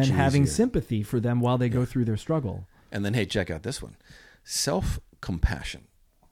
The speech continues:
Speaker 2: which means I'm going to really fully experience my suffering.
Speaker 1: Right.
Speaker 2: Oh.
Speaker 1: Right.
Speaker 2: Both of those things for me, uh, was a bit of a call out. Like, oh, oh. So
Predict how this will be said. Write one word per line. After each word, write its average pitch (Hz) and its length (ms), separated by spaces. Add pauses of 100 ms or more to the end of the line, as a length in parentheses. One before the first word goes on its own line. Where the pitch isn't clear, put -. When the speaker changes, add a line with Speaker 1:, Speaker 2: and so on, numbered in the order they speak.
(440)
Speaker 2:
which 95 200
means 87 160
I'm 87 160
going 90 240
to 82 140
really 92 340
fully 95 500
experience - 840
my 73 120
suffering. - 500 (540)
Speaker 1:
Right. 92 260 (400)
Speaker 2:
Oh. 82 420 (200)
Speaker 1:
Right. 92 200 (360)
Speaker 2:
Both 170 240
of 127 100
those 95 280
things 87 340
for 98 120
me, 98 440 (320)
uh, 120 480
was 92 460
a 98 80
bit 101 260
of 90 140
a 82 160
call 85 400
out. 76 320 (120)
Like, 82 300 (320)
oh, 104 140 (420)
oh. 101 560 (540)
So 92 460